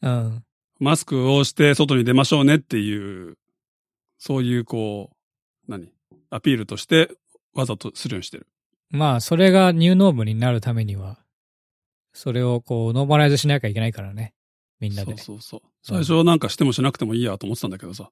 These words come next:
Speaker 2: どうせ歩いて帰ってくるだけだから。どっかの店に寄るわけでもないし。ただ道路の横歩いてぐるーっと一周してくるだけだからと思ったんだけど。まあ、してない人がまあ時々いて、してる人もいるんだけどさ。まあ、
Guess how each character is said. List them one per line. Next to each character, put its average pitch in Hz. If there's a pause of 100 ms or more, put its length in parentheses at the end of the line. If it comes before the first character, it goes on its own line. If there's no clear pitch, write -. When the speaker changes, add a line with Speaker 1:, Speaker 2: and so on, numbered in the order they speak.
(120)
Speaker 2:
ど 123
う 104
せ 117
歩 113
い 113
て 104
帰 98
っ 95
て -
く -
る 98
だ 98
け 90
だ 87
か 95
ら。 127 (960)
ど 127
っ -
か 117
の 107
店 120
に 110
寄 117
る 127
わ 127
け 120
で 104
も 98
な 98
い 90
し。 - (120)
た 160
だ 104
道 120
路 107 (180)
の 123
横 110
歩 117
い 110
て - (180)
ぐ 123
る 123
ー -
っ -
と 98
一 92
周 -
し -
て 127
く 104
る 98
だ 98
け 101
だ 95
か 90
ら 92
と -
思 120
っ -
た 110
ん 98
だ 95
け 101
ど。 127 (1000)
ま 175
あ、 -
し -
て 220
な 233
い 175
人 135
が 120
ま 123
あ -
時 117
々 131 (240)
い 127
て、 131
し -
て 160
る 156
人 147
も 117
い 113
る 120
ん 110
だ 98
け 87
ど 85
さ。 - (960)
ま 139
あ、 -